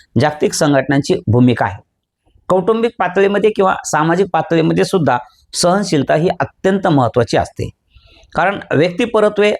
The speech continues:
स्वभाव बद-, बदलतो, वेळ परत्वे स्वभाव बदलतो, काळ परत्वे सुद्धा स्वभाव बदलतो. म्हणजे त्याच्यामध्ये थोडेफार का व्हायना, परंतु, अ, त्या ठिकाणी बदल होतात, ते परिस्थितीजन्य असतात. म्हणजे एरवी खूप शांत असणारा माणूस सुद्धा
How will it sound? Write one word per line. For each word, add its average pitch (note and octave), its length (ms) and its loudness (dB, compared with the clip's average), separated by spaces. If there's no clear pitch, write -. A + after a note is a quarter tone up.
स्वभाव F3+ 340 2
बद-, F3 340 2
बदलतो, D3 480 2
वेळ E3+ 360 4
परत्वे F3+ 400 2
स्वभाव E3+ 340 0
बदलतो, D#3 420 0
काळ E3+ 260 0
परत्वे D#3 400 0
सुद्धा E3+ 300 0
स्वभाव E3 320 0
बदलतो. A#2+ 420 0
म्हणजे C#3 200 0
त्याच्यामध्ये F#3 420 0
थोडेफार E3+ 340 0
का - 120 -2
व्हायना, D3 280 0
परंतु, G3 380 2
अ, C3+ 140 2
त्या E3 100 2
ठिकाणी E3+ 400 0
बदल D3+ 320 2
होतात, G#2+ 300 0
ते G3+ 40 2
परिस्थितीजन्य G3 760 0
असतात. A2+ 220 0
म्हणजे D#3+ 260 2
एरवी F3+ 240 4
खूप - 220 -2
शांत F#3 300 -2
असणारा F3 380 2
माणूस D#3+ 280 0
सुद्धा C3 240 2